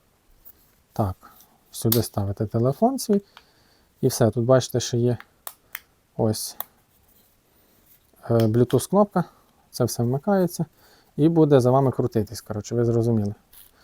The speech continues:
Датчик руху для стрімів, там, телефон поставити. Ось така штука. Ну, не знаю, можливо, і прикольно. Можливо, ні. Ось така штука. Будемо її тестити пізніше.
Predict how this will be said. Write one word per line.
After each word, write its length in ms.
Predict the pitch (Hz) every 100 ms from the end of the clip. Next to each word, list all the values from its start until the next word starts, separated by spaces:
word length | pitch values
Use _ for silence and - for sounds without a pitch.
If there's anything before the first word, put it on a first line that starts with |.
| _ -
Датчик 400 | 127 135 - -
руху 280 | 151 - 156 _ - - -
для 140 | 120
стрімів, 400 | - 175 180 127
там, 180 | - 107 -
телефон 420 | 123 113 156 143
поставити. 480 | 131 - 123 113 - _ _ _ _ _
Ось 120 | 160
така 220 | - 202
штука. 320 | 196 - - - _ _ _ _ _ - -
Ну, 100 | 143
не 100 | 202
знаю, 240 | 127 110 110
можливо, 300 | 123 160 160
і 40 |
прикольно. 480 | 135 123 123 120 127 - _ - - - _ - - -
Можливо, 360 | 120 107 131 131
ні. 180 | 110 110 - _ -
Ось 120 | 120
така 220 | 127 147
штука. 340 | - 113 - - _ _ - - - _
Будемо 240 | 127 135 127
її 200 | 120 113
тестити 500 | 135 123 - 117 120
пізніше. 720 | - 156 135 120 110 - 123